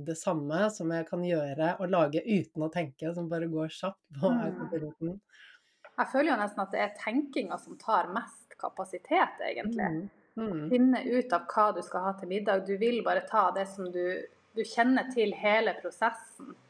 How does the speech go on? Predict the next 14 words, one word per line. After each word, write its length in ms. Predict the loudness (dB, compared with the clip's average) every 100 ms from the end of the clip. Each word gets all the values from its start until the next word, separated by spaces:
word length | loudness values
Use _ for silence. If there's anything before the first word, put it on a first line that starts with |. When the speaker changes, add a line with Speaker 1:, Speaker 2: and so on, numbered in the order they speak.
| _ _ _ -10
Speaker 2:
Eh, 640 | -4 -2 0 -2 -2 -4 -4
om 100 | -4
det 120 | -4
så 180 | 0 2
er 120 | 4 2
å 80 | 0
koke 220 | -6 -4
opp 120 | -6 -6
en 120 | -10
Toro-suppe, 640 | -4 -4 -2 -4 -6 -10
så 160 | -10 -12 -10 -2
virker 400 | -2 -4 -4 -2
det 100 | 0
veldig 260 | -2 -2 -2